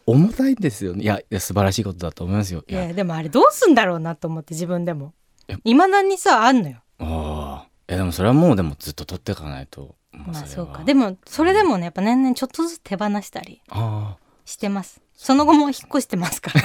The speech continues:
Speaker 2: ら。
Speaker 1: <laughs> まあまあ、そりゃそうですね。
Speaker 2: そうです。
Speaker 1: 都度都度ちょっとずつ。
Speaker 2: そうそう。
Speaker 1: はあ、そっか。いや、なるほ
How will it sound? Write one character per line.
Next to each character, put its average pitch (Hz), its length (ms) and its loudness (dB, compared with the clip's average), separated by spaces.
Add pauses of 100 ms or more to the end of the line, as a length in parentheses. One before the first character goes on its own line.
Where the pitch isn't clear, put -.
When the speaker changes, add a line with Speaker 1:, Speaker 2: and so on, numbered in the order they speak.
(140)
Speaker 2:
ら。 175 160 6
Speaker 1:
<laughs> - 0 -
ま 151 160 6
あ 139 60 0
ま - 80 4
あ、 95 40 -4
そ - 100 -12 (280)
り 92 40 -8
ゃ 90 60 -8
そ 98 200 -6
う 82 40 -8
で 73 60 -12
す - 160 -20
ね。 82 180 -14 (200)
Speaker 2:
そ 180 80 -14
う 151 40 -16
で 147 120 -18
す。 - 180 -20 (220)
Speaker 1:
都 78 80 -12
度 76 60 -14
都 - 120 -18
度 - 220 -16
ち - 60 -20
ょ - 60 -20
っ - 60 -20
と - 100 -12
ず - 140 -16
つ。 - 160 -20 (560)
Speaker 2:
そ - 260 -18
う 147 40 -16
そ - 220 -20
う。 - 40 -20
Speaker 1:
は - 20 -
あ、 - 40 -20 (120)
そ - 180 -20
っ - 20 -20 (200)
か。 - 220 -20 (460)
い - 20 -20 (420)
や、 277 60 -18
な - 1400 -20
る - 160 -20
ほ - 60 -20